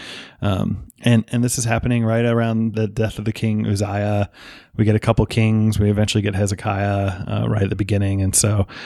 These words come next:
um, w-, we see in the Southern Kingdom, um, some, some of these kings come pretty quickly. Uh, and we'll watch that as the book goes.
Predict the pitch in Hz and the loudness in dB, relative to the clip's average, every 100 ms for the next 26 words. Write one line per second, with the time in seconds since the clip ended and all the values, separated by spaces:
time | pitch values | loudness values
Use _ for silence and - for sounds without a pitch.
0 | - - 101 98 95 - 117 - 110 - | -18 -4 0 2 0 0 -2 0 0 0
1 | 113 104 104 98 - 117 107 - 127 113 | 0 0 0 -2 -2 0 0 2 2 0
2 | - 101 98 98 92 92 - 98 113 101 | -2 -4 -4 -4 -6 -6 -4 -4 -4 -6
3 | - - - 135 - 104 - 120 101 - | -12 -20 -8 -2 2 2 4 2 2 2
4 | 113 101 - - 104 - - - - - | 0 0 -2 0 0 2 0 2 -2 -2
5 | - 113 - - - - 107 113 117 107 | -4 -6 -8 -16 -16 -6 -2 0 2 2
6 | 101 101 - - 113 117 110 110 - 113 | 0 0 -2 -2 -2 0 -2 -2 -2 -2
7 | - | -4